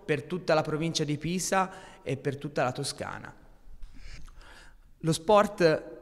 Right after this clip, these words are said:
è un punto fondamentale per noi,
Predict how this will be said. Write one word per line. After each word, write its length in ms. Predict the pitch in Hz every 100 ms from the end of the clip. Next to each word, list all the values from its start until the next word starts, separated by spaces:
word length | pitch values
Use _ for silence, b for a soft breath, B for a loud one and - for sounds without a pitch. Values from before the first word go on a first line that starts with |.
| - - - -
è 160 | 151
un 540 | 147 147 147 147 143 147
punto 280 | 165 170 156
fondamentale 1120 | 156 143 139 135 127 117 113 98 98 95 95 - - - -
per 260 | 113 113 113
noi, 400 | 127 113 95